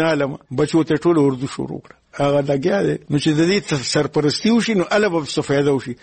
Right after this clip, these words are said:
کني که فرق ته الوتکه واغشته، یا تا چې کوم دی نو، آه، ټولګه واغشته، مجموعې ته ټولګه وایي. دا څوک دلته هېڅ نو نه پېژني، ځکه چې دې پبلیسټي نه کېږي. پبلیسټي به په سرکار کېږي، چې هغه به ته په، لکه ستا ورور، ستا ریډیو دی،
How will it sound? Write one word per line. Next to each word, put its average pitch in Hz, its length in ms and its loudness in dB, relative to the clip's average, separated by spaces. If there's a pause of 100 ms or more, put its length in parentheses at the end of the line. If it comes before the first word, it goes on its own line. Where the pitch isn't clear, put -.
(160)
کني 160 200 0
که 175 140 2
فرق 185 480 -2
ته 185 180 0
الوتکه 175 440 0
واغشته، 147 540 -2 (500)
یا 175 180 2
تا 180 360 2
چې 156 180 -4
کوم 156 160 -4
دی 165 120 0
نو، 156 260 0 (300)
آه، 143 200 0
ټولګه 170 440 2
واغشته، 143 480 0 (160)
مجموعې 160 400 0
ته 175 120 -2
ټولګه 147 360 0
وایي. 117 160 0 (320)
دا 147 80 2
څوک 226 280 -2
دلته 139 200 -2
هېڅ 139 200 2 (280)
نو 165 160 2
نه 160 180 2
پېژني، 180 600 2
ځکه 190 220 0
چې 180 60 4 (100)
دې 185 80 4 (120)
پبلیسټي 196 540 0
نه 165 40 2
کېږي. 147 260 -8 (100)
پبلیسټي 170 500 0
به 170 140 4
په - 120 -2
سرکار 143 340 0
کېږي، 117 300 -12 (280)
چې - 120 -4
هغه 151 140 2
به 151 120 4
ته 143 120 -2
په، 143 280 -2 (360)
لکه 139 160 0
ستا 160 280 0
ورور، 160 240 4
ستا 151 260 0
ریډیو 143 380 4 (120)
دی، 151 80 2